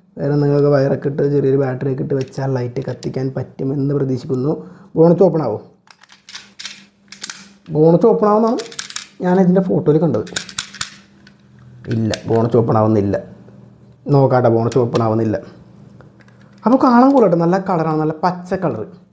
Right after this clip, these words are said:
അപ്പോൾ ഇതിൻ്റെ ഷോട്ട് ലുക്സ് ചെയ്യാം, ക്ലോസ് ഷോട്ടൊക്കെ ഞാൻ കാണിച്ചു തരാം. അപ്പോൾ സംഗതി ഇത് കണ്ടിട്ട് നല്ല തെറ്റൊന്നുമില്ലാത്ത ഒരു പ്രൊഡക്റ്റായിട്ട് എനിക്ക് തോന്നി. ഇരുന്നൂറ്റി അമ്പത് രൂപക്ക് നല്ല കിട്ടിലൻ സാധനം എന്ന് പറയാൻ വേണ്ടിയിട്ടാണ്. കാരണം,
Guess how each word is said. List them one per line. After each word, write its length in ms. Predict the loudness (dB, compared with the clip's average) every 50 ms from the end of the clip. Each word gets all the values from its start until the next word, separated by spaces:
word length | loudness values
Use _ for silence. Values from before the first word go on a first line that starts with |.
| _ _ _ _ -20 -20 -20 -20 -20 -20 -20 -20 -20 -20 -20 -20 -20 -20 -20 -20 -20 -20 -20 -20 -20 -20 -20 -20 -20 -20 -20 _ _ -20 -20 _ _ _ _ _ _ _ _ _ _ _ _ _ _ _ _ _ 0 2
അപ്പോൾ 160 | 4 6 8 8 8
ഇതിൻ്റെ 220 | 8 8 6 6 4 4
ഷോട്ട് 300 | 2 2 2 2 2 0 -2
ലുക്സ് 160 | -2 -2 0 -2
ചെയ്യാം, 140 | -2 -2 -6 -12 -16 -16 -14 -6 0
ക്ലോസ് 260 | 2 4 4 4 4 4
ഷോട്ടൊക്കെ 280 | 2 2 4 2 0 0
ഞാൻ 80 | 0 0
കാണിച്ചു 180 | 0 0 0 -2
തരാം. 160 | -2 -2 -6 -10 -18 -20 -20 -20 _ _ -8 -2
അപ്പോൾ 140 | 0 0 2 2
സംഗതി 240 | 2 2 2 2 2 2
ഇത് 60 | 0 0
കണ്ടിട്ട് 520 | 0 0 0 0 -2 -2 -4 -6 -6 -6 -6 -6 -6 -6 -6
നല്ല 140 | -6 -2 0 0
തെറ്റൊന്നുമില്ലാത്ത 480 | 0 2 2 0 0 2 0 0 -2 -2
ഒരു 60 | -2 -2
പ്രൊഡക്റ്റായിട്ട് 360 | -2 -2 -2 0 0 0 0
എനിക്ക് 140 | 0 -2 -2 -2
തോന്നി. 240 | -2 0 -2 -2 -4 -6 -10 -18 -20 _ _ _ _ _ -4 0
ഇരുന്നൂറ്റി 380 | 2 4 4 4 4 4 4 4 2 2 0 -2 -2
അമ്പത് 240 | 0 2 4 2 4 4
രൂപക്ക് 200 | 2 2 2 0 -2
നല്ല 140 | -2 -4 -6 -8 -10 -16 _ -8
കിട്ടിലൻ 500 | -8 -8 -10 -10 -4 -2 0 0 0 0 0
സാധനം 200 | -2 -2 -2 -2
എന്ന് 120 | 0 0 0
പറയാൻ 180 | 0 0 0 -2
വേണ്ടിയിട്ടാണ്. 300 | -4 -4 -8 -12 -14 -16 -20 _ _ _ _ _ _ -2
കാരണം, 360 | 2 4 4 4 4 2 -2